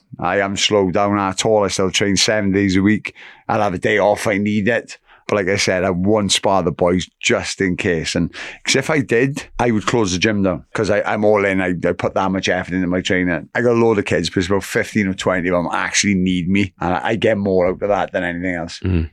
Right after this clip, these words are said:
Speaker 2: When we go on strength and, and conditioning, who was the strongest physically that you got in with?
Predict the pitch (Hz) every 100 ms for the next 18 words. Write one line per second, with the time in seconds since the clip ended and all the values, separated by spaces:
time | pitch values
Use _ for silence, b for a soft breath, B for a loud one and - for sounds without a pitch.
0 | - 143 147 135 127 - - 127 113 -
1 | 98 98 - 98 98 98 104 - 85 95
2 | 120 135 110 110 - - 120 117 101 90
3 | - 127 101 110 95 90 87 - 92 104
4 | 92 104 104 101 90 82 -